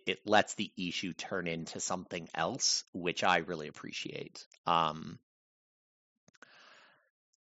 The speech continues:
the sections were clearly written by different people. They have kinda different tones. Um, and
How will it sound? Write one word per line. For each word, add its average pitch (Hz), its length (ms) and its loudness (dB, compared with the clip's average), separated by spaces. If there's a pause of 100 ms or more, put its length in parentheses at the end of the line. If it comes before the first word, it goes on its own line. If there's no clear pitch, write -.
(420)
the 160 120 6
sections 277 720 2
were 220 160 2
clearly 139 360 4
written 120 240 4
by 107 120 2
different - 300 -2
people. 135 540 0
They 107 100 4
have 117 220 2
kinda 117 260 4
different 113 360 -2 (160)
tones. 117 880 0 (240)
Um, 98 720 6 (800)
and 113 680 6